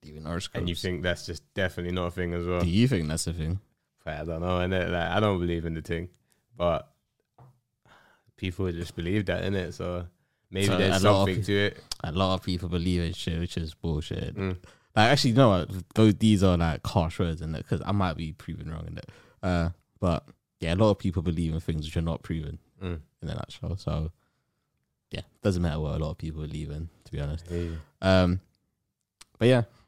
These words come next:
Speaker 1: like, I think I don't believe in Jojo, witchcraft, uh, whatever you wanna call it.
Speaker 2: Mm.
Speaker 1: They just, yeah, don't exist.
Speaker 2: Fair enough. I've never seen nothing like that.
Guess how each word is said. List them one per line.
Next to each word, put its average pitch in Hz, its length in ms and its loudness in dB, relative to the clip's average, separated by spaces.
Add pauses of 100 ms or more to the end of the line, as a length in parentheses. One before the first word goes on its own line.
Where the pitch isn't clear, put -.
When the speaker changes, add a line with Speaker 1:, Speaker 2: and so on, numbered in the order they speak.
(280)
Speaker 1:
like, 87 180 -4
I 98 60 2
think 95 380 0 (300)
I - 60 -16
don't 87 180 2
believe 82 280 0
in 78 240 -4 (100)
Jojo, 82 520 -2 (300)
witchcraft, 78 600 -6 (800)
uh, 80 240 -4
whatever 87 260 -4
you 73 100 -6
wanna 67 120 -10
call - 240 -14
it. 76 100 -14 (120)
Speaker 2:
Mm. 87 200 -6
Speaker 1:
They 82 140 -10
just, - 200 -16 (340)
yeah, - 80 -20 (120)
don't - 180 -20
exist. - 400 -20 (880)
Speaker 2:
Fair 90 120 2
enough. 90 360 0
I've 104 160 2
never 90 200 0
seen 90 260 0
nothing 85 280 -2
like 85 200 -2
that. 85 340 -4